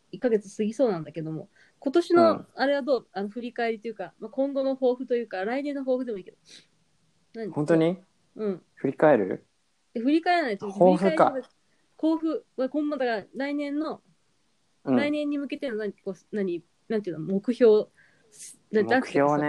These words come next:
Speaker 1: うん。
Speaker 2: やっぱあの、健康に気をつける。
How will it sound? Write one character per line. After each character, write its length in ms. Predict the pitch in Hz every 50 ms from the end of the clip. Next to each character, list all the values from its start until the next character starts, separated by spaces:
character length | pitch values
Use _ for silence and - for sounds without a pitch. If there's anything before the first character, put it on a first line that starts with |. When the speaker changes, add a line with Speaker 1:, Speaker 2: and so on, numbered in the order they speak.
| 151 160 156 - _ _ _ _ -
Speaker 1:
う 80 | 196
ん。 200 | 185 170 - - _ _ _ _ _ _ _ _ _ _ _ _ _ _ _ _ _ _ _ _ _ _ _ _ _ -
Speaker 2:
や 60 | -
っ 20 | -
ぱ 160 | - 113 101
あ 60 | 104
の、 220 | 104 101 98 - -
健 240 | - - 160 180 180
康 500 | 180 180 - 190 185 185 185 180 185 180
に 140 | 170 170 170
気 160 | - - -
を 80 | 147 131
つ 100 | - -
け 140 | - 185 160
る。 140 | 127 110